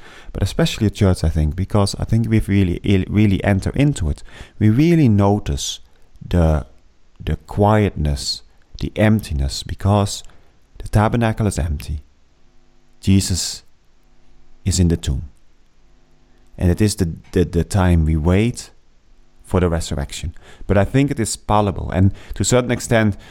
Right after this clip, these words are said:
this contrast between the, the, the, the, uh, the awareness of, s-, of, of emptiness in a spiritual kind of supernatural way, and then the celebration of Easter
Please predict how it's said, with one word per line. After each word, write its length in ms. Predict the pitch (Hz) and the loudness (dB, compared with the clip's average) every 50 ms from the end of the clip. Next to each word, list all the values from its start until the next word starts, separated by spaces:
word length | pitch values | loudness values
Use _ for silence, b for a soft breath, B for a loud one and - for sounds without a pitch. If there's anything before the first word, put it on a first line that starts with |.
| B B B B B | B B B B B
this 280 | 110 107 107 98 - - | 2 2 2 2 0 -2
contrast 640 | - 127 127 131 131 - 117 107 101 98 - - | 0 0 0 0 0 0 0 0 0 0 -2 -4
between 540 | 92 - - - 113 107 101 95 92 87 - - | -8 -6 -2 2 4 4 6 4 4 2 -2 -8
the, 120 | - - 87 - - - | -12 -10 -10 -10 -10 -10
the, 160 | - - 92 85 85 | -6 -2 -2 0 -2
the, 300 | 80 - 85 80 80 82 - | -2 -2 -4 -4 -4 -4 -4
the, 240 | 92 82 78 - - - | -4 -4 -4 -6 -8 -8
uh, 380 | - 87 85 80 - - 71 71 | -4 -4 -4 -4 -4 -8 -10 -8
the 160 | - 85 73 | -8 -6 -4
awareness 540 | 80 85 87 104 123 139 151 147 - - - | -2 0 2 2 2 2 0 0 -4 -6 -4
of, 160 | - 90 - | -6 -4 -4
s-, 220 | - - - - - | -6 -10 -10 -10 -8
of, 240 | - 82 82 - - - | -6 -6 -6 -8 -8 -8
of 140 | - 87 - | -8 -4 0
emptiness 640 | - - 123 139 - 151 147 165 208 - - - - - _ _ _ _ _ _ _ - _ _ - | 2 2 2 2 0 0 0 0 -2 -4 -6 -12 -14 -18 _ _ _ _ _ _ _ -20 _ _ -2
in 100 | 90 87 | 0 0
a 60 | 82 | 0
spiritual 540 | - - - 104 101 113 131 127 - 107 90 | 0 -2 0 2 2 2 0 -2 -4 -6 -4
kind 280 | - 95 85 85 82 | -2 -2 0 0 0
of 500 | 80 73 - - - - - - - - - | 0 -2 -4 -10 -20 -20 -20 -20 -20 -20 -20
supernatural 800 | - - - - - 95 82 90 95 - - - 92 85 85 82 | -10 -4 -4 -2 0 2 2 2 0 -2 -4 -2 0 2 2 2
way, 240 | 98 120 139 185 147 - - B B B B B B B B | 0 -2 -2 -4 -6 -10 -16 B B B B B B B B
and 200 | - 101 104 95 | 2 2 4 4
then 320 | 104 104 104 104 101 95 | 4 4 4 4 4 4
the 280 | 92 95 92 90 90 - | 4 4 4 4 2 0
celebration 640 | - - 107 95 85 78 107 117 123 123 - - 104 | 0 0 0 0 2 2 2 2 2 0 0 -2 -4
of 140 | 92 - | -4 -2
Easter 500 | - 120 131 151 160 - - 90 78 73 | 0 0 0 0 0 -2 -2 -2 -2 -2